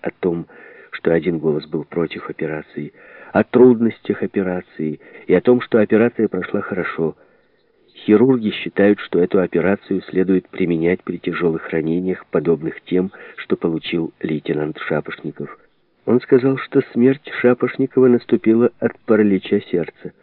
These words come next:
И, как показано в заключении патологоанатома,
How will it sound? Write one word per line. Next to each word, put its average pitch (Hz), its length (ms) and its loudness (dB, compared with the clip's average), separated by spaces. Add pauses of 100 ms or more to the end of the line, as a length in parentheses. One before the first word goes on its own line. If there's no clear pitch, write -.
(640)
И, 98 180 4
как - 300 0
показано 113 540 2
в 101 40 -2
заключении 101 800 2
патологоанатома, 95 1000 2